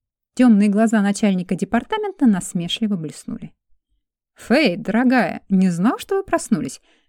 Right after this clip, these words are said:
Позвольте представить вас герцогине Фостер». «Ваше сиятельство?» «Мисс Фейт Гордон». Я переступила порог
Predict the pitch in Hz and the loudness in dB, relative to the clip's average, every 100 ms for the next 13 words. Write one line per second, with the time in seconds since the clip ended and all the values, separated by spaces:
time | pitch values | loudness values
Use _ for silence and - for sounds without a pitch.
0 | _ _ _ _ - 302 392 359 302 - | _ _ _ _ -4 -2 -2 -2 -4 -6
1 | 277 - 311 269 254 233 202 - - 214 | -8 -4 -4 -2 -2 -2 -4 -4 -2 2
2 | 220 208 - - - - - _ _ _ | 2 0 -6 -14 -14 -20 -20 _ _ _
3 | _ _ _ _ _ _ _ _ _ _ | _ _ _ _ _ _ _ _ _ _
4 | _ 202 185 170 240 - 302 392 415 - | _ -2 -2 -2 -4 -2 -2 -2 -6 -12
5 | 453 - _ _ _ _ _ _ _ - | -16 -18 _ _ _ _ _ _ _ 0
6 | 196 285 - - - 196 196 220 214 165 | 4 4 2 -12 -8 -4 -2 -4 -6 -6
7 | 165 - - 220 _ _ _ _ _ _ | -6 -8 -14 -16 _ _ _ _ _ _
8 | _ _ _ _ _ - 214 202 202 202 | _ _ _ _ _ -2 0 0 -2 -4
9 | 220 214 220 294 359 480 - | -6 -4 -4 -4 -8 -8 -14